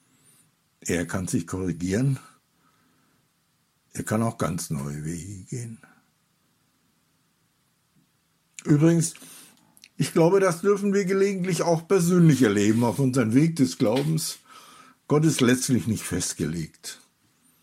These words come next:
Er kann sich ändern. Er kann uns an der Hand nehmen und einen neuen Weg gehen.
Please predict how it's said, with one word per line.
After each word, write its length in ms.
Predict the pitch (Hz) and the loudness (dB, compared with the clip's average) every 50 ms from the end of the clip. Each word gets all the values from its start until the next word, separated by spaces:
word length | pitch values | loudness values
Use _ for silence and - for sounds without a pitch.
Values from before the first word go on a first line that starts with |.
| _ _ _ _ _ _ _ _ _ _ _ _ _ - | _ _ _ _ _ _ _ _ _ _ _ _ _ -10
Er 100 | - 80 | -10 -8
kann 220 | - - 90 90 | -6 -4 -4 -2
sich 260 | 82 107 - - - | -4 -4 -6 -8 -8
ändern. 480 | - 92 104 104 110 117 123 127 127 117 - _ _ _ _ _ _ _ _ _ _ _ _ _ _ _ _ _ _ _ _ _ _ _ | -6 -4 -2 -2 -2 -2 -2 -2 -4 -6 -10 _ _ _ _ _ _ _ _ _ _ _ _ _ _ _ _ _ _ _ _ _ _ _
Er 160 | - - 92 82 | -10 -8 -6 -4
kann 200 | - 110 110 113 | -2 -2 -2 -2
uns 160 | 110 82 113 | -2 -2 -2
an 100 | 90 85 | -2 -2
der 180 | 95 92 71 | -2 -2 -2
Hand 300 | 73 101 117 127 127 127 | -2 -2 -2 0 0 0
nehmen 420 | 113 110 117 123 120 127 127 110 104 - _ _ _ _ _ _ _ _ _ _ _ _ _ _ _ _ _ _ _ _ - | 0 0 0 -2 -4 -6 -8 -8 -12 -16 _ _ _ _ _ _ _ _ _ _ _ _ _ _ _ _ _ _ _ _ -6
und 160 | - 123 151 | -6 -4 -4
einen 260 | 147 107 120 123 120 | -2 -2 0 0 0
neuen 440 | 113 95 76 71 80 78 73 67 71 | 0 0 0 -2 -4 -6 -8 -8 -8
Weg 340 | 80 80 69 67 - - - | -8 -8 -10 -12 -16 -14 -12
gehen. 380 | - 85 80 92 101 127 - | -12 -12 -12 -12 -14 -16 -18